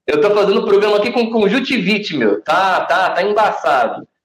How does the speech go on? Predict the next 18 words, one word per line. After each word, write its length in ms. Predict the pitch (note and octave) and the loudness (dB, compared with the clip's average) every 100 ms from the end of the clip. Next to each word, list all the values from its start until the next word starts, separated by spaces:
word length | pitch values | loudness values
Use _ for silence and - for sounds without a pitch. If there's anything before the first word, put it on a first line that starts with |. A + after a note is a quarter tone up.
| _ - | _ -6
Mas 160 | D#3 | -2
vamos 220 | E3+ B3 | 0 0
lá. 340 | G#3 C#3+ A#2 - | 2 0 -2 -2
Eu 120 | C#3 | 0
vou 140 | C#3+ G3+ | 2 2
passar 320 | G#3 F#3+ G3 | 0 0 0
pra 140 | - | 0
você 320 | F3+ E3+ - E3+ | -2 -2 -2 0
aqui 200 | D#3 F3 | 0 -4
então. 520 | C#3 - G#3+ - - | -6 -2 0 0 -2
Pode 240 | E3 - | -2 -2
fazer 200 | C#3 E3+ | -2 -2
suas 200 | - D#3+ | -2 -4
considerações 640 | F3+ E3+ E3 D#3 - D#3 - | -4 -2 0 0 0 -4 -2
finais, 500 | A#2+ C3+ F3 F3 - | -2 2 2 0 -2
fica 220 | G3 G#3+ | -2 0
à 40 | |
vontade. 640 | G#3 D#3+ - B2 A2 - | 0 0 0 0 0 -4